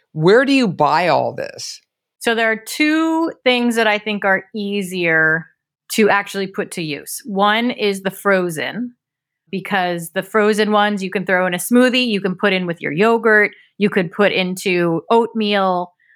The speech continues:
Speaker 2: easy to kind of add those to something you might already be doing.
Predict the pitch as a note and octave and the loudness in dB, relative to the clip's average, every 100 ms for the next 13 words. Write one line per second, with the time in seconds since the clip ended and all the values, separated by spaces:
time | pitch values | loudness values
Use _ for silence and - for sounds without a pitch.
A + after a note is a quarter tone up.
0 | _ - G#3+ G3 G#3 F#3 G#3 F#3+ F#3 - | _ -2 0 2 2 0 -2 -2 -4 -2
1 | F3 F3+ F3+ E3+ E3+ E3+ E3 D#3+ - F3 | -2 0 -2 -4 -4 -2 -4 -8 -12 -4
2 | F#3 E3+ F3 E3 E3+ E3 D#3 E3+ E3 D#3+ | -4 -4 -8 -8 -6 -4 -4 -2 -2 -2
3 | D3+ D3+ C#3+ C3+ - A3 | -4 -8 -10 -10 -10 -12